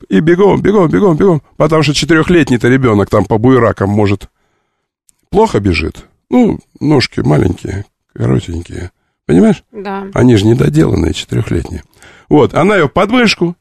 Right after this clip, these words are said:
Speaker 1: и с ней бегом туда, в пшеницу. Мессеры пролетели, расстреляли поезд. Сколько-то, та-та, тра-та-та-та-та из пулемётов.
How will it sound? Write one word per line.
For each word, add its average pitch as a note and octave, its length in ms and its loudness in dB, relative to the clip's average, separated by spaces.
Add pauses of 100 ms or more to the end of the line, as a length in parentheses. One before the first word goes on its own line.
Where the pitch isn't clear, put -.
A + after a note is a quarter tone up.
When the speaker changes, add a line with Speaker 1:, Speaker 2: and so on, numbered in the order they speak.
(100)
Speaker 1:
и G3 80 2
с F3 100 -2
ней F3 160 4
бегом C3 360 2
туда, G2+ 200 0
в F2+ 60 -4
пшеницу. - 580 -4 (1300)
Мессеры D#3+ 480 2
пролетели, F3 580 0
расстреляли C3+ 600 0
поезд. - 540 -4
Сколько-то, G#2+ 480 -2
та-та, D2+ 220 -6
тра-та-та-та-та D3+ 1000 0
из G#2 100 0
пулемётов. A2 440 0